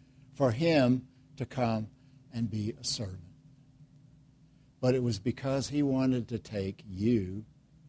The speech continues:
into his arms, you who were weak and oppressed and unable to do anything about your situation and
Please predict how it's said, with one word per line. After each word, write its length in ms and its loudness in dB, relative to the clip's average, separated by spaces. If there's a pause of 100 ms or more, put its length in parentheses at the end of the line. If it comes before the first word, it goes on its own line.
(960)
into 360 2
his 220 2
arms, 640 -12 (1800)
you 400 6
who 220 6
were 280 -2 (180)
weak 500 4 (1500)
and 140 -8
oppressed 640 4 (880)
and 180 -10
unable 500 4
to 120 -4
do 220 4
anything 340 2
about 320 -2
your 60 -10
situation 840 -2 (1000)
and 600 0